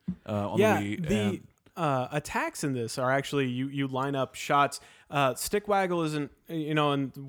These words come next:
Speaker 2: Twilight Princess, instead of hitting a button, you just flick the Wiimote. Um, they're not doing that in this one, where the, the wiggling just does what a button press would do. You actually have to do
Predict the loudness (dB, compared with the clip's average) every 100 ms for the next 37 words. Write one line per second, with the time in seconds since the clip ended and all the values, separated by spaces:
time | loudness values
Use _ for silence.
0 | -16 -2 2 2 2 0 2 2 2 0
1 | -4 -2 -2 0 0 2 2 2 -2 -6
2 | -6 -4 -6 _ -2 -2 0 -2 -2 -4
3 | -8 _ -20 _ -8 -4 -2 -4 -2 -2
4 | -2 -2 -2 -2 -2 -2 -6 -6 -6 -4
5 | -4 -6 -2 -4 -2 -10 -4 -2 2 2
6 | 4 2 2 0 -6 -4 -2 -2 -2 -4
7 | -2 -4 -4 -10 -12 -12 -14 -12 -8 -2
8 | 0 0 -2 -4 -2 0 0 0